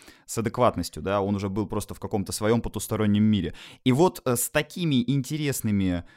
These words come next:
э, традициями власти, как в Великобритании, да, было принято на рубеже восемнадцатого-девятнадцатого века, с такими интересными родственниками и с, в общем-то, такой историей род-, родовой, Виктория восходит на трон в тысяча восемьсот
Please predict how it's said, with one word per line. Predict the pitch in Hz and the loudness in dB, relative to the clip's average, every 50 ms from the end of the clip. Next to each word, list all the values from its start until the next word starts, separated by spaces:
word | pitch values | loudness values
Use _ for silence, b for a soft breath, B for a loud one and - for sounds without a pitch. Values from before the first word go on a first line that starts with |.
| b b _ _ _ _ | b b _ _ _ _
э, | - 67 69 64 58 55 52 50 50 - - | -14 -12 -10 -10 -10 -10 -12 -12 -14 -10 -2
традициями | - 143 139 110 131 165 180 - - 156 143 135 135 | 2 2 2 2 0 -2 -4 -4 -2 -2 0 0 0
власти, | 135 123 120 110 101 95 - - - - | 0 0 0 0 0 0 -2 -6 -8 -10
как | - 101 95 - | -10 -12 -12 -10
в | 98 | -8
Великобритании, | 90 101 104 95 - 107 85 85 87 - 104 87 82 80 76 73 | -6 -6 -6 -6 -6 -6 -6 -6 -6 -6 -4 -4 -4 -4 -4 -4
да, | 76 95 101 | -4 -4 -4
было | 90 82 90 85 82 | -4 -6 -8 -8 -8
принято | 82 - 87 85 80 80 - 80 | -8 -8 -6 -6 -6 -6 -6 -8
на | 87 87 | -8 -6
рубеже | 82 85 80 90 85 80 87 80 | -8 -8 -8 -10 -8 -8 -8 -8
восемнадцатого-девятнадцатого | 85 - - 90 87 82 - - 87 82 85 80 - 85 85 82 - - - - | -8 -8 -8 -8 -8 -8 -8 -10 -12 -12 -12 -10 -10 -10 -10 -10 -12 -14 -14 -14
века, | - - - - | -14 -14 -14 -14
с | - - | -8 -6
такими | 113 107 - - 160 160 | -6 -4 -2 0 0 2
интересными | 147 123 120 131 143 156 - 156 160 | 2 0 0 0 0 0 2 2 4
родственниками | 160 143 143 139 120 - - 113 110 107 104 - - 110 104 101 95 | 6 8 8 6 6 2 0 0 0 0 0 0 -2 -2 -2 -2 -2
и | - - 120 123 120 | -2 0 0 2 2
с, | 117 - - - - 117 104 | 0 -2 -4 -4 -2 -2 -2
в | 107 | -2
общем-то, | 120 - - 117 107 98 - 117 107 101 | -4 -6 -6 -6 -6 -4 -2 -2 -2 -2
такой | - - 120 - - 156 139 120 117 | -4 -6 -8 -4 -2 -2 -2 -2 -2
историей | 113 - - - - 147 135 117 113 123 131 160 - - | -4 -4 -6 -4 -4 -2 0 0 0 -2 -4 -6 -10 -10
род-, | - 135 123 120 - | -8 -8 -8 -6 -6
родовой, | 113 123 120 120 127 123 127 127 113 B B B B B B B B B - | -6 -4 -2 -2 -2 -2 -2 -4 -4 B B B B B B B B B -6
Виктория | - 113 123 127 - - 180 190 180 175 165 151 139 - - - - - _ _ | -2 0 0 -2 0 2 2 4 4 4 4 4 2 0 -2 -8 -18 -20 _ _
восходит | - 64 69 95 95 95 113 - - 147 127 123 117 | -14 -12 -10 -8 -4 -2 -2 0 0 0 -2 0 -2
на | 113 110 | -4 -4
трон | - 110 90 - - - | -2 -4 -6 -6 -8 -12
в | - - | -12 -6
тысяча | - 180 185 - 170 - - 127 - | -4 -2 -2 -2 -2 -2 -2 -4 -2
восемьсот | 104 117 127 - - 143 135 135 - - 120 92 - - | -2 -4 -4 -2 -2 -4 -4 -2 -2 -2 -4 -4 -4 -8